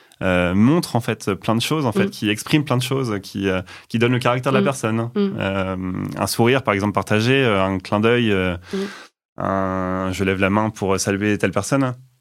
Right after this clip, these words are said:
Speaker 1: Ça montre aussi le dynamisme de la personne, ça montre le, l'ouverture de la personne, ça montre plein de choses, en fait. Donc, euh,
Speaker 2: Donc ça,
Speaker 1: c'est
Speaker 2: c'est ton,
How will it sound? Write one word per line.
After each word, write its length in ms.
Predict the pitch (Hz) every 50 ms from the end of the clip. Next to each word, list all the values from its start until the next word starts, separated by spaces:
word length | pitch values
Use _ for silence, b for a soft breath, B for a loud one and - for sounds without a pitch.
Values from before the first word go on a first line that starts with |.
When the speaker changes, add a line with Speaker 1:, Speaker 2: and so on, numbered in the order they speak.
| _ _ _ _ _ - -
Speaker 1:
Ça 140 | - -
montre 180 | 110 117 120 -
aussi 140 | 123 120 -
le 80 | 135 120
dynamisme 380 | 113 113 117 117 120 117 -
de 40 | 120
la 60 | 107
personne, 320 | 104 - 120 117 - 147 139
ça 120 | 135 -
montre 280 | 104 107 104 - - 101
le, 240 | 95 95 92 92 92
l'ouverture 420 | 98 104 110 117 117 117 - 139
de 40 | 127
la 60 | 113
personne, 340 | 98 107 104 - - 139 135
ça 140 | 123 - -
montre 260 | 101 101 101 - -
plein 140 | - - 117
de 60 | 123
choses, 220 | - - 160 147 127
en 60 | 117
fait. 300 | - 113 104 - - -
Donc, 300 | 104 101 98 95 - -
euh, 260 | 95 95 92 90 92
Speaker 2:
Donc 80 | - 180
ça, 100 | - 220
Speaker 1:
c'est 60 | 226
Speaker 2:
c'est 160 | 220 233 226
ton, 500 | 214 - - 190 190 185 185 185 185 185